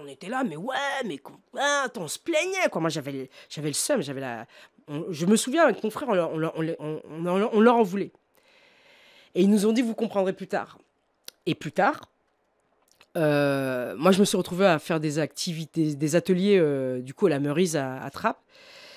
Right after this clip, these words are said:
Et ouais, mes, mes, mes, mes cousins, cousines, s-, s'étaient assez vite arrêtés au niveau scolaire pour se retrouver, bah, caissière à Lidl, en C A P ja-, jardinerie, ou, bah, rien.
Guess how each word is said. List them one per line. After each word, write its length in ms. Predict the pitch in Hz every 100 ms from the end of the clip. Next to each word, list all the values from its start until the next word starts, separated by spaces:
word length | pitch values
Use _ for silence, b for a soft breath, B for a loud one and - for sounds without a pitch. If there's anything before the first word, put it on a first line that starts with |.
| B B B -
Et 120 | 151
ouais, 240 | 165 254 220
mes, 560 | 160 143 139 135 127
mes, 320 | 131 135 131
mes, 200 | 135 139 147
mes 340 | 147 143 135 135
cousins, 360 | - 165 185
cousines, 440 | 175 175 165 254 247
s-, 480 | - - - - _ _
s'étaient 720 | - - 151 - 202 233 202 -
assez 300 | 165 - 170
vite 180 | 196
arrêtés 260 | 156 151 208
au 60 | 185
niveau 180 | 147
scolaire 560 | 156 - 151 214 247 - _
pour 120 | 165
se 80 | -
retrouver, 440 | 165 - 165 175
bah, 380 | 165 151 139 135
caissière 520 | - - 156 - 180 151
à 540 | 147 135 131 131 131
Lidl, 500 | 151 156 175 240 170 _ b b b b b b b
en 100 | 156
C 140 | -
A 80 | 165
P 160 | - 170
ja-, 220 | 165 156 -
jardinerie, 680 | 151 139 147 156 185 240 233 b b b b
ou, 300 | 151 175 208
bah, 160 | 160 147
rien. 320 | 143 165 185